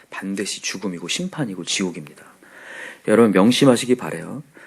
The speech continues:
정말 이 다원화되는 이 세상 속에서 진리는 하나입니다. 예수 한 길이라고 제시하셨어요. 자, 우리가 찬양하게 되는 두 번째 이유 얘기할게요. 하나님은 창조주시기 때문에 그래요. 이 세상을 누가 창조했냐면 하나님이 창조했다는 거예요.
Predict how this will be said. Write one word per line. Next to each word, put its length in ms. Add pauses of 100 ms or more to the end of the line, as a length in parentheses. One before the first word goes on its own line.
(260)
정말 240
이 120
다원화되는 640
이 120
세상 320
속에서 380
진리는 400
하나입니다. 580 (540)
예수 220
한 260
길이라고 400
제시하셨어요. 680 (1500)
자, 160
우리가 240
찬양하게 400
되는 160
두 120
번째 280
이유 160
얘기할게요. 680 (160)
하나님은 640
창조주시기 1120
때문에 340
그래요. 200 (320)
이 180
세상을 360
누가 200
창조했냐면 600
하나님이 440
창조했다는 580
거예요. 160